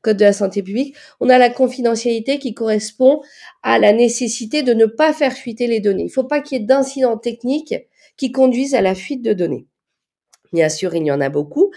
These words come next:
mais ça, ça fait que ce principe de confidentialité va imposer aux établissements de santé et aux médecins,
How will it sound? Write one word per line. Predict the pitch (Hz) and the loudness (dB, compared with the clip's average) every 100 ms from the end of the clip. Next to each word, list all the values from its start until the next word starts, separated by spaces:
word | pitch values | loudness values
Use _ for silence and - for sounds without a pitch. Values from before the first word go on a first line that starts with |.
| - - - 226 | -16 -20 -12 -4
mais | 226 | -4
ça, | 226 254 240 220 214 | 2 2 2 0 -6
ça | - 240 | -6 -4
fait | 302 | -4
que | 294 247 | -2 -4
ce | 196 220 | -2 -4
principe | 214 233 226 262 | -2 -4 -4 -2
de | 214 | -2
confidentialité | 208 220 214 202 185 180 185 277 381 - - - - | -2 -6 -4 -6 -4 -6 -4 -2 -4 -8 -20 -20 0
va | 240 | 2
imposer | 247 254 262 254 262 | 4 2 2 4 2
aux | |
établissements | 202 208 220 202 202 - 208 | 2 0 0 0 -8 -4 -4
de | 190 165 | -2 -6
santé | - 208 202 233 220 175 | -4 -6 -4 -4 -2 -4
et | 147 | -4
aux | |
médecins, | 156 180 - - 302 | -4 -6 -6 -2 0